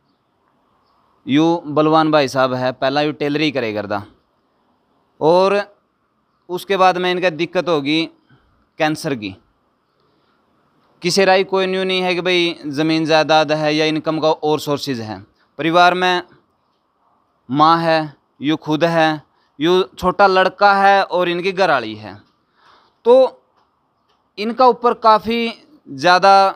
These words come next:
पीछे कैंसर में पहला भी लाग ली, और जो इनके पास में जमा पूंजी थी लगभग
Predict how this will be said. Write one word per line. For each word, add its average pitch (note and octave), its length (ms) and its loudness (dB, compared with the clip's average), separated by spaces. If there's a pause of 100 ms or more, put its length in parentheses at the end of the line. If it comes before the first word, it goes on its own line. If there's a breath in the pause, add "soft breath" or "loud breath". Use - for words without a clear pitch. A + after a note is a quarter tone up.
(220)
पीछे E3+ 420 -4
कैंसर E3+ 360 -6
में E3+ 140 -4
पहला D3 280 2
भी F3 60 -2
लाग E3+ 220 2
ली, F3 140 0
और F#3+ 100 0
जो F3 120 -2
इनके F#3+ 200 -2
पास F#3 220 0
में F#3 140 -4
जमा F3+ 240 0
पूंजी D#3 360 -4
थी A2 240 -12 (720 soft breath)
लगभग G#3+ 540 2